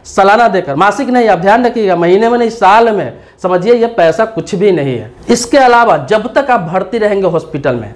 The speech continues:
आईपीडी में जाते हैं, जब तक आप भर्ती हॉस्पिटल में रहेंगे, एक हज़ार रुपया डेली के हिसाब से आपको मिलेगा, प्रतिदिन के हिसाब से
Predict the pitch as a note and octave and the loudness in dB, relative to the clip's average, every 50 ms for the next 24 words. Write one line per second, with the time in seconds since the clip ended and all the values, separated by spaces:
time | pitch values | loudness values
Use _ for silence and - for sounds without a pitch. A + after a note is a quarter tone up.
0 | - C3 C#3+ D3 D3+ F#3 F3+ F3+ F#3 F#3 E3+ D#3 D3+ D3 - F3 F#3+ - F3 F3+ | -4 -4 -2 -2 0 0 2 2 2 2 2 2 0 0 0 0 -2 0 -2 -4
1 | F3+ - G#3 - F#3+ F3+ C#3+ B2+ D3 D3+ D3+ - F#3 E3 D#3 D#3 - D3 C#3 D3+ | -4 -4 -4 -2 -2 -4 -4 -4 -6 -6 -4 -2 -2 -2 -4 -6 -8 -6 -4 -4
2 | D3 C#3+ C3+ C3 B2+ C3 D#3+ D#4 D#4 - - - - - - - - - C4+ D#4+ | -2 0 0 0 0 0 -2 -2 -4 -6 -12 -20 -20 -20 -20 -8 -2 0 2 2
3 | D#4 D4+ - - E4+ A3+ A3+ A3 A3 G#3+ - A#3+ G#3+ D#3 C3+ E3 F3+ G3 G#3 G#3+ | 2 2 0 -2 0 2 2 2 0 0 -2 -2 -2 -2 0 0 0 0 0 -2
4 | - F#3+ F#3 E3+ - - D#3 D3+ D3 - - C3 - - - C3+ B2 A#2 A2+ A2 | -4 -4 -6 -4 -2 -2 -2 -2 -2 -2 -4 -4 -4 -4 -6 -4 -4 -4 -4 -6
5 | G#2 G2+ G2 - - - - - - - - E3 E3 E3+ F3 E3+ - A3 G#3 E3 | -8 -10 -14 -18 -20 -20 -20 -20 -20 -6 0 0 2 2 0 -2 -2 -4 -2 -2
6 | D#3+ E3 E3+ E3+ E3+ E3 D#3+ D3+ - D3 C#3 C#3 - - F#3+ | -2 -4 -4 -4 -4 -4 -4 -4 -2 -4 -4 -4 -4 -6 -6